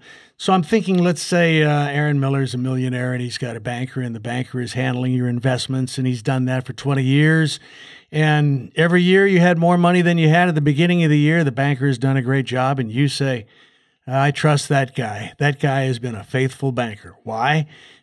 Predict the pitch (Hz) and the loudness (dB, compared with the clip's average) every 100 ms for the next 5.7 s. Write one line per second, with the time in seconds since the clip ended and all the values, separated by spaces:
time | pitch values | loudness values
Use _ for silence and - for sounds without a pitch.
0 | - 139 127 107 131 - 175 196 202 196 | -8 -6 -6 -6 -10 -4 0 2 2 2
1 | 156 117 - - 143 127 117 - - 208 | 2 -2 -8 -4 0 0 -2 -8 -2 2
2 | 247 202 139 131 110 131 127 131 131 - | 2 2 0 -2 -4 -4 -2 -4 -6 -8
3 | 131 120 127 151 151 151 147 - - 120 | -6 -4 0 2 2 2 0 -4 -10 -10
4 | 110 135 147 147 131 - 127 131 131 - | -4 -2 0 0 -2 -4 0 0 -2 -8
5 | 131 101 127 127 123 117 107 | -10 -4 -2 -2 -4 -6 -8